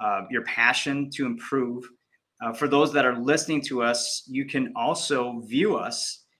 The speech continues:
uh, on, uh, the Fire Rescue One YouTube channel. You can also email us at better every shift at fire rescue one dot com. Please rate, review the show, share it with your crew, share it with your family and friends. Um, and in the words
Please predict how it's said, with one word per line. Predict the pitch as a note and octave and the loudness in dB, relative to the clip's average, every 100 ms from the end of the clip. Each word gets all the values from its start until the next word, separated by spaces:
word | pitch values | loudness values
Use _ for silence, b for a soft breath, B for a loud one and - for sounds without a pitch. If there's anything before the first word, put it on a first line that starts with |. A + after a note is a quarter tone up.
| _ _ - | _ _ -8
uh, | A#2 A2+ G2+ | 0 2 4
on, | A#2+ A#2+ A#2 | 2 2 2
uh, | A#2+ A2 G#2+ | 2 2 2
the | G#2+ A2 | -4 -10
Fire | G#2+ B2+ A#2+ | 2 4 4
Rescue | A#2+ - A#2 | 0 -4 -6
One | A2+ | -6
YouTube | A2 B2+ C3+ C#3+ C#3+ | -4 -4 -2 -4 -4
channel. | - C#3 G3 A3 _ _ _ - | -2 -2 -2 -10 _ _ _ -4
You | C3+ C3 | -4 -2
can | - C3+ A#2+ | -2 0 0
also | A#2+ A#2+ A#2+ A#2+ | -2 -2 -4 -4
email | E3 D#3 B2 D3 | 0 2 2 0
us | - | -4
at | A2 A2+ | -6 -2
better | B2+ A#2+ A2+ | 2 2 2
every | A2+ A2+ | -2 -4
shift | - A2+ - | -4 -6 -6
at | G2+ | -8
fire | - G#2+ G#2+ | -4 -2 -2
rescue | G#2 - A2 G#2+ | -8 -10 -14 -8
one | G#2 G#2+ | -6 -2
dot | G2+ - | -4 -2
com. | A#2 G#2+ - | -2 -4 -4
Please | - G3+ F3+ | -4 -2 -4
rate, | A#2 A2+ C#3 F3+ - | -6 2 4 4 2
review | B2+ A#2+ A2 D3+ G#3 | -6 -6 -6 -2 0
the | F3+ | 0
show, | - - E3+ E3+ E3+ b b b - | -2 2 4 4 2 b b b -6
share | - E3+ F3 F3 | 0 6 6 6
it | E3+ | 2
with | D3+ | -2
your | D3+ D3+ C#3+ | 2 2 2
crew, | - D#3 D#3 D3+ | 0 0 2 0
share | C#3+ D3+ D#3 | 2 4 4
it | |
with | D3 | 2
your | C#3 C3+ | -4 -2
family | C#3+ C#3 C#3 | 0 0 -2
and | B2 - | -6 -2
friends. | C#3 C#3 C3+ C3+ - b b b _ | 2 2 0 -2 -6 b b b _
Um, | G2+ A2 A2+ - _ _ _ _ _ _ _ | -4 -2 -2 -8 _ _ _ _ _ _ _
and | C#3 E3 | 2 4
in | F#3+ | 4
the | F3+ | 4
words | G3 A#3 B3+ | 6 6 6